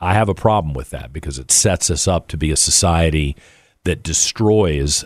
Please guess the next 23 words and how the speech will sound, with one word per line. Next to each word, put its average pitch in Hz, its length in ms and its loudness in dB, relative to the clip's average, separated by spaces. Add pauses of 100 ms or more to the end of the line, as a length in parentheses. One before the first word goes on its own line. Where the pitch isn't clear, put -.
things 71 760 -4
instead 85 420 0
of 73 140 -4
creating 78 800 2 (360)
things, - 640 -2 (640)
that 76 200 4
is 71 180 2
vindictive 85 840 0
and 76 120 -2
vengeful 80 840 0 (180)
instead 82 460 0
of 78 100 -2
forward-looking. 85 1040 2 (600)
And 78 380 0
I 90 180 -4
don't 90 220 2
think 85 180 0
that's 82 180 -2
good 82 220 0
for 76 160 -4
any 78 180 2
of 60 160 -8
us. - 240 0